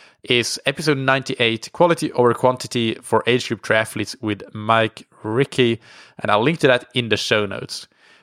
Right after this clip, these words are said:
Big thanks to our sponsors, Stack, that you can find on stack zero dot com. That's linked in the episode description, and it's S T A C Z E R O dot com. They provide the world's quietest indoor trainers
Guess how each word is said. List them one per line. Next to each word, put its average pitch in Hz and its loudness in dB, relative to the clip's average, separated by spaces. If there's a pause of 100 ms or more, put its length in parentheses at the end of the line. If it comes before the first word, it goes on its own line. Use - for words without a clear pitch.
(120)
Big 185 2
thanks 175 0
to - 0
our 123 6
sponsors, 147 0
Stack, - -2
that 123 -4
you 123 -6
can 120 -2
find 113 0
on 107 -2
stack - -2
zero 123 4
dot 110 0
com. 147 4 (120)
That's 104 -8
linked 139 -2
in 117 4
the 117 4
episode 123 2
description, 175 0 (220)
and 110 -2
it's - -4 (140)
S - 0
T 131 -4
A 110 2
C 104 -2 (640)
Z 120 2 (140)
E 107 -8 (140)
R 104 4 (100)
O 104 2 (200)
dot 101 0
com. 104 2 (500)
They 160 2
provide 123 0
the 117 2
world's 139 2
quietest 117 0
indoor 165 2
trainers 117 2